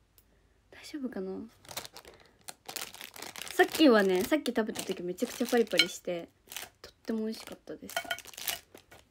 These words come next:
いや、でもなんかちょっと溶けてる気がするんだよね。この音をお届け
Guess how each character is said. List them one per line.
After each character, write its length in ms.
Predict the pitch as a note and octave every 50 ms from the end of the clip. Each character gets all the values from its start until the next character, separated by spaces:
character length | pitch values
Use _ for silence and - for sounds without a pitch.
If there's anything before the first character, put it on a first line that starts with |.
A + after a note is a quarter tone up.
| _ _ _ _ _ _ _ _ _ _ _ _ _ _ _
い 40 | C4
や、 100 | B3+ B3+
で 80 | B3 B3
も 120 | A#3+ A#3+
な 120 | A#3+ B3 A#3+
ん 60 | A#3
か 80 | A#3 A#3
ち 80 | -
ょ 20 | B3
っ 40 | A#3+
と 100 | A3 A3+
溶 140 | - E4 D#4+
け 100 | F4+ C#4
て 100 | B3+ A#3+
る 100 | A3 A3+
気 100 | B3 A3+
が 100 | A3 A#3
す 100 | - A#3+
る 80 | A#3
ん 80 | A3+ G#3
だ 60 | F#3+
よ 60 | F3+
ね。 80 | F#3 G3
こ 120 | - C4
の 160 | C4 C4+ C4+
音 200 | C#4 C4 C4+ C#4
を 60 | A#3+ A3
お 40 |
届 460 | G#3+ - A#3+ A3+ B3 B3 - B3 A#3+
け 60 | A#3+